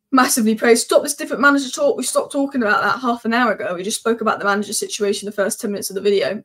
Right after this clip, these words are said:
Um, Alex, what's my lineup versus Bournemouth? Um, it depends who's fit. Um, it might have to, if Kambuala and,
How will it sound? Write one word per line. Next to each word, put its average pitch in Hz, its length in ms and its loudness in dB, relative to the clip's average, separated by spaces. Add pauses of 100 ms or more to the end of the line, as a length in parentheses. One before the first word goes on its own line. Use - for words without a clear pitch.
Um, 226 260 0
Alex, 302 260 4
what's 330 120 -4
my 320 160 2
lineup 302 440 2
versus 277 400 0
Bournemouth? 226 640 0
Um, 285 380 4 (720)
it 262 80 -2
depends 330 320 2
who's 254 180 2
fit. - 460 -2
Um, 233 400 4 (260)
it 240 80 4
might 311 140 8
have 349 140 0
to, - 140 -6
if 330 120 -8
Kambuala 349 640 2
and, 262 200 0